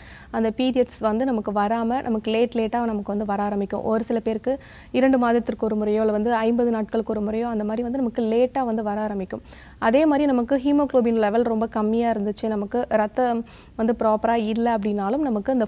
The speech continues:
ஃப்ளோ வந்து குறைய ஆரம்பிக்கும், இர்ரெகுலர் ஆக ஆரம்பிக்கும். ரொம்ப, அ, இ-, அமி-,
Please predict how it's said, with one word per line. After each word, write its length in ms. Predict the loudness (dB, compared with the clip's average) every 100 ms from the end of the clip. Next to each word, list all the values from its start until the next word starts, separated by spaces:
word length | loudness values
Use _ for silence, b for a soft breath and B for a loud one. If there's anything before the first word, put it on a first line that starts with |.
| 2
ஃப்ளோ 180 | 4 4
வந்து 220 | 2 -2
குறைய 360 | -2 -2 -2 -2
ஆரம்பிக்கும், 360 | -4 -4 -2
இர்ரெகுலர் 520 | 2 2 2 2 2
ஆக 180 | 0 0
ஆரம்பிக்கும். 340 | -2 -4 -4 -2
ரொம்ப, 280 | 0 0 -2
அ, 80 | -4 B B -4
இ-, 460 | 2 2 4 4 4
அமி-, 180 | 2 2